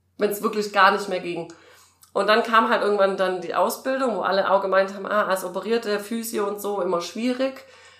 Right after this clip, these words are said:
Ähm, ich wollte das aber unbedingt und hab's dann auch durchgezogen, und dann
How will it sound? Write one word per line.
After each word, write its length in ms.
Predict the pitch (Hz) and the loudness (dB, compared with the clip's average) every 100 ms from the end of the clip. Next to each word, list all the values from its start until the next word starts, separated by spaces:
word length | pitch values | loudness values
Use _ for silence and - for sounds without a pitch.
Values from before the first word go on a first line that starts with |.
| _ | _
Ähm, 240 | - 196 190 | 2 4 4
ich 160 | 196 | 2
wollte 240 | 220 247 247 | 4 4 2
das 140 | 208 | 2
aber 240 | 196 190 | 2 4
unbedingt 480 | 240 240 220 233 285 | 2 0 0 0 0
und 180 | 233 226 | 0 -2
hab's 140 | 208 | -4
dann 140 | 214 190 | -4 -2
auch 100 | 180 | -2
durchgezogen, 760 | 220 277 - 254 233 233 240 | -2 -2 -6 -6 -2 0 0
und 320 | - 196 202 202 | 0 -2 -2 0
dann 440 | 190 208 233 - | 0 2 -2 -6